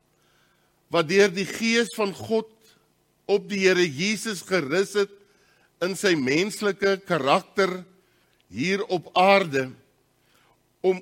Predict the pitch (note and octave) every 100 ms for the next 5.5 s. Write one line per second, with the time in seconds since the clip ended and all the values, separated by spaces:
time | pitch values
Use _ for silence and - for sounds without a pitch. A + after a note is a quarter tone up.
0 | G#3+ A#3 A3+ - A#3 A#3 D#3+ F3+ G3+ A3
1 | G#3 F#3 F#3 D#3 C#3+ - F#3 E3+ E3+ E3+
2 | - _ _ _ _ _ _ _ - F3+
3 | C#3+ G#3+ A3 - G#3+ G#3 D3+ A#2+ - _
4 | _ _ _ _ _ G2 C3 F3+ G#3 -
5 | G3 F#3 F#3+ G3+ -